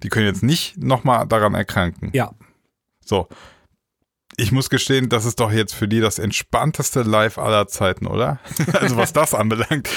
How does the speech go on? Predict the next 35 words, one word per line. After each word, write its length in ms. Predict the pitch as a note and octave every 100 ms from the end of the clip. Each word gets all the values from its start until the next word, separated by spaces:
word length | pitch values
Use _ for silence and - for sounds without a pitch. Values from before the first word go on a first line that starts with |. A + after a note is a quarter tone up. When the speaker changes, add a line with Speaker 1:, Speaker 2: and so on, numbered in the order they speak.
| - C3+ A#3+
Speaker 1:
Die 120 | D4
laufen 420 | A3 F#3 F#3+ F3+
jetzt 200 | F3 -
durch 120 | F3 G3
die 120 | D#3+
Gegend 380 | F3 E3 D3+ -
und 200 | D3 D3+
können 220 | F3+ E3+
die 60 | E3
ganze 240 | E3+ E3+
Zeit 80 | E3
nur 120 | D#3
grinsen, 380 | C#3 D#3 C#3+ C3
juckt 340 | C#3+ E3 -
mich 240 | C#3 A#2 -
nicht. 420 | G#2 G#2 - - - - -
<laughs> 720 | - - - - - D3+ C#3+
Die 60 | C3
können 160 | F3+
eigentlich 180 | D#3+ F3+
jetzt 180 | F3 D3+
nach 240 | C#3+ C3
Wuhan 440 | D3+ F#3+ D#3+ D#3 D3+
und 140 | D3
da 80 | D3
günstig 420 | D3+ D#3+ - -
Urlaub 320 | B2+ E3 A#2+
machen, 240 | A2 G#2 F#2+
ey. 140 | A2+ -
Das 180 | D#3+ -
ist 320 | A3 - A#2+
<laughs> 880 | F3 B2 A#2 - - - - - -
Speaker 2:
Ja, 220 | A#2+ D3
na 100 | C#3
ja. 200 | C3 C3+